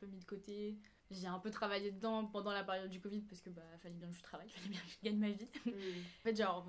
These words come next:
Speaker 1: entendre des personnes de ce milieu-là me dire : « Ah, mais tu sais, tu devrais vraiment continuer là-dedans. »
Speaker 2: C'est quoi, c'est ce milieu, du coup ?
Speaker 1: Milieu culturel et artistique en général, parce que
Speaker 2: Mhm.
Speaker 1: j'ai pas vraiment travaillé dans le milieu qui m'intéressait.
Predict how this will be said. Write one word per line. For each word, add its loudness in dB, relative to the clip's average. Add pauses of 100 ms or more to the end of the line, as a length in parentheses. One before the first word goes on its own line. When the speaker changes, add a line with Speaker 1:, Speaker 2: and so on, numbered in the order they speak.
(140)
Speaker 1:
entendre 8
des 8
personnes 6
de 4
ce -2
milieu-là 6
me 2
dire : « -2
Ah, 0
mais 0
tu -6
sais, -2
tu -6
devrais -2
vraiment -4
continuer -6
là-dedans. » -4
Speaker 2:
C'est 0
quoi, 0
c'est -4
ce -10
milieu, -4
du -10
coup ? -18 (260)
Speaker 1:
Milieu 4
culturel 4
et 8
artistique 0
en 0
général, -4 (120)
parce -2
que 0
Speaker 2:
Mhm. 2
Speaker 1:
j'ai -2
pas 4
vraiment 0
travaillé -2
dans -2
le -2
milieu -4
qui -12
m'intéressait. -8